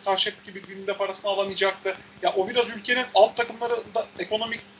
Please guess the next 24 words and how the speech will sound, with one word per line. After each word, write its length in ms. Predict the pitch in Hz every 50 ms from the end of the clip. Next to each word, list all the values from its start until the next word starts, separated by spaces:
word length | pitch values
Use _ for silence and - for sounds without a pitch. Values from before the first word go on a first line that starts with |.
| - - -
ba-, 200 | 185 190 190 185
şey 180 | - - 208 208
o 80 | 202
kadar 220 | - 214 214 226 214
sıkıntılı 500 | - - - - 214 214 302 320 330 -
ki 140 | 185 165 - - - - - - - -
insanlar 500 | 196 208 196 - 254 269 277 277 240 214 - - - - -
risk 320 | 190 170 208 214 - - -
almayı 420 | 220 220 220 240 254 247 240 202 - -
istemiyor 440 | - - - - 233 220 208 185 151
haklı 280 | 165 175 - - - 202
olarak. 200 | 190 170 160 -
Çünkü 200 | - - 220 220 226 226 - - -
sonuçta 360 | - - 254 240 - - 226 - -
bunlar 140 | 170 196
sporcu. 440 | 202 - - - 254 247 233 - 180 - - - - - - -
Adam 220 | 196 208 214 226
atıyorum 380 | 226 220 - 240 233 226 208 190
büyük 160 | 214 226 226
çekmece 360 | - 226 214 - 214 214 226
iki 160 | 220 - 220 226
yıllık 220 | 220 214 214 214
imza 220 | 208 196 - 240
atar. 300 | 220 175 - 180 214 -